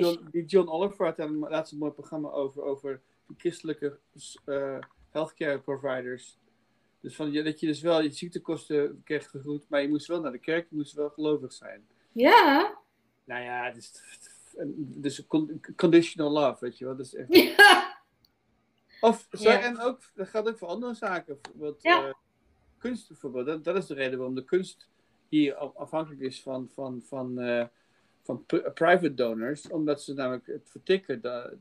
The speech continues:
Speaker 1: vertikken om, om daar, eh, geld van de, van de, van, zeg maar, de gezamenlijkheid aan te geven. Want dat kan niemand controleren, want dat is de overheid, die kun je niet vertrouwen.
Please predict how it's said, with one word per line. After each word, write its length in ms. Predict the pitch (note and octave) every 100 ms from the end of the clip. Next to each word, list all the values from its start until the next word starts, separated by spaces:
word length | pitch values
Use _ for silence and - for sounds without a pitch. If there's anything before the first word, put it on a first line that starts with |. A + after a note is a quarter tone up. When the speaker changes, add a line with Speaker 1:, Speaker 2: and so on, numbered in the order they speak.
| _ _
Speaker 1:
vertikken 540 | _ - - F#3 - -
om, 220 | C3 B2
om 200 | - B2
daar, 300 | A#2+ A#2+ A#2+ - _ - - -
eh, 220 | - B2+ B2
geld 300 | - D3 -
van 120 | C3+
de, 100 | B2+ C3
van 200 | - B2+
de, 200 | B2+ -
van, 160 | - B2+
zeg 180 | C#3 C3
maar, 200 | B2+ B2+
de 100 | C3+
gezamenlijkheid 760 | C#3 C#3+ D3+ E3 - A#2+ - _ _ _ -
aan 160 | C3
te 100 | B2
geven. 360 | A#2+ B2+ A2 A2
Want 380 | B2+ B2+ A#2 _ _ _ _
dat 140 | C3
kan 160 | C3 A#2
niemand 240 | A#2+ B2+
controleren, 600 | - C#3+ C#3+ D3+ E3+ B2+
want 320 | A2+ B2 - _ _ _
dat 140 | - A2+
is 60 |
de 80 | -
overheid, 380 | D3+ F#3 F3 A#2
die 100 | B2
kun 120 | -
je 60 | B2+
niet 120 | C3
vertrouwen. 540 | - E3 F#3 D3 G#2